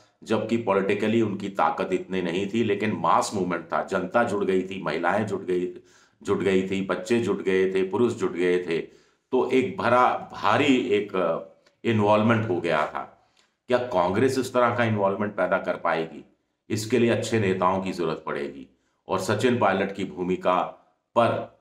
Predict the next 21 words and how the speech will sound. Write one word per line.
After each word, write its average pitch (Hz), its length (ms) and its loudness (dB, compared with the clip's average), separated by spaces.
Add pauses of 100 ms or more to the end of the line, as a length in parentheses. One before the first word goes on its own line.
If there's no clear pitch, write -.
सब 104 300 0
गौर 92 220 2
फरमा 87 400 0
रहे 90 160 2
हैं। 104 180 0
सबको 101 300 -4
लग 92 180 0
रहा 92 260 2
है 95 100 0
कि 92 180 -6
सचिन 98 360 -6
पायलट 87 360 -2
इसमें 87 260 -6
एक 80 140 -10
बड़ी 87 180 -2
भूमिका 80 440 -6
निभा 76 300 -4
सकते - 340 -8
हैं। 80 200 -4 (1040)
एक, 117 260 -4
वैसे 127 800 2